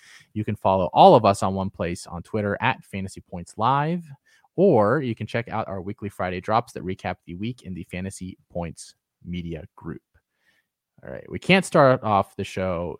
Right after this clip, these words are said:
two weeks in a row with the same story with Caleb Williams, even though it sounds like that saga may be coming to an end. So let's kick this one off, Colin, with something a little different, uh, something recruiting related. The All-American Bowl, uh, took place on, uh, this past weekend, Saturday, uh, January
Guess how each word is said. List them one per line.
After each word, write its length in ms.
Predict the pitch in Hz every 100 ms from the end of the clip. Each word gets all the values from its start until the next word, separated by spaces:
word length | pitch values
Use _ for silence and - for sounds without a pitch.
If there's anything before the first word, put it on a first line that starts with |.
| -
two 160 | 147
weeks 220 | 139 123 107
in 80 |
a 60 | 92
row 220 | 87 85
with 160 | 85 -
the 80 | -
same 240 | 92 82
story 260 | - 71 69
with 140 | -
Caleb 260 | 85 78 92
Williams, 380 | 90 90 90
even 180 | 90 92
though 140 | 90 85
it 80 |
sounds 240 | - 87 85
like 100 | -
that 160 | 87
saga 380 | - 80 85 87
may 200 | 92 120
be 140 | 113 107
coming 300 | 104 90 90
to 140 | 80
an 80 | -
end. 240 | 95 90 -
So 120 | 139
let's 180 | - -
kick 320 | - 117 - 98
this 240 | 98 -
one 100 | 85
off, 220 | 85 85
Colin, 260 | - 87 80
with 120 | 78
something 380 | 87 - 82 85 _ - - -
a 20 |
little 160 | 143 196
different, 460 | 131 110 113 110 - _ _ _
uh, 380 | 95 90 95 92
something 300 | - 127 156
recruiting 460 | 160 - 165 143 131
related. 420 | 120 120 123 113
The 120 | 107
All-American 640 | 113 147 147 127 104 - 92
Bowl, 480 | 90 82 64 - - _ -
uh, 200 | - - -
took 260 | - - _
place 420 | 90 87 92 - 92
on, 380 | 90 85 82
uh, 180 | - 80 85
this 120 | 95
past 260 | - 90 -
weekend, 360 | 139 139 127
Saturday, 720 | - 123 110 107 104 101 98 -
uh, 120 | -
January 580 | - 85 - 67 69